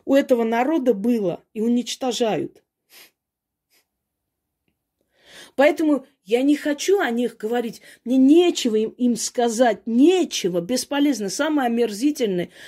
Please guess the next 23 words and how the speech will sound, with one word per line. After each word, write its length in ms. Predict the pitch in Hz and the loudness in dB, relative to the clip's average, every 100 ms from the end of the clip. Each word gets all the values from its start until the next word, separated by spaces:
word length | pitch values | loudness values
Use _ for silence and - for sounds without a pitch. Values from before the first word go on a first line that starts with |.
| - - | -20 -20
что 200 | - 269 | -2 2
даже 280 | 226 294 302 | 4 2 0
если 200 | 294 302 | -2 0
мы 140 | 320 | 0
будем 320 | 262 302 311 | 0 0 -2
плевать 680 | - - 302 311 254 240 226 | -4 0 2 2 2 0 0
им 100 | 226 | -2
в 60 | 208 | -2
лицо 360 | 233 226 233 | -4 -2 -2
все 420 | 202 - 254 240 220 | -2 -6 -2 0 -2
вместе, 540 | 185 226 247 - 190 | -2 -4 -4 -6 -12
хором, 480 | - 262 294 254 208 - - - | -10 -4 -2 -2 -8 -18 -20 -2
им 140 | 262 | -2
всё 220 | 247 302 | 0 2
равно. 320 | 294 285 262 - | 4 4 2 0
Они 260 | 240 277 269 | 2 4 2
боль 480 | 180 247 302 269 | 0 2 4 2
не 220 | 208 220 226 | 2 -2 -4
чувствуют. 600 | - 285 269 - 165 220 | 0 0 0 -4 -4 -4
Это 200 | 214 233 | -4 -2
мы 200 | 240 302 | 0 -2
чувствуем 540 | - 202 - 165 160 | -4 -10 -8 -8 -8
боль. 300 | 165 170 - | -6 -8 -8